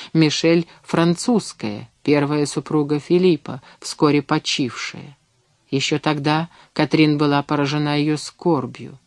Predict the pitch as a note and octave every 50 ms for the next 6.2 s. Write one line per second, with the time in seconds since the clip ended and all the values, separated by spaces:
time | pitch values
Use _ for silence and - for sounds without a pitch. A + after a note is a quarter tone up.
0 | _ _ _ _ _ _ _ _ _ _ - - C#3 - - C#3+ - - D3+ D3+
1 | D3+ D3+ D3+ C#3+ - - - D3 D3+ D#3 D#3 D3 C#3+ C#3+ C#3+ C#3 - D#3+ D3+ D3+
2 | D3 D3 C#3 - - - E3 F3+ F#3 F3+ - - - - - - - - E3+ E3
3 | E3 D#3+ D#3+ D#3+ D#3+ D#3+ E3 F3+ F#3+ F#3+ F#3+ F3 - E3+ E3 F3 F#3+ - - F3+
4 | E3 D#3+ D#3+ D#3+ D#3 D#3+ E3+ F3 E3 E3+ E3 - - - - D#3 F3 F3+ - -
5 | E3+ D#3+ D#3+ D#3+ D3+ D#3 D#3+ D3+ D3+ D#3 D3 - - D3+ C#3+ C#3 C#3 C#3+ F#3 G#3
6 | G3+ - G3+ G3 F#3+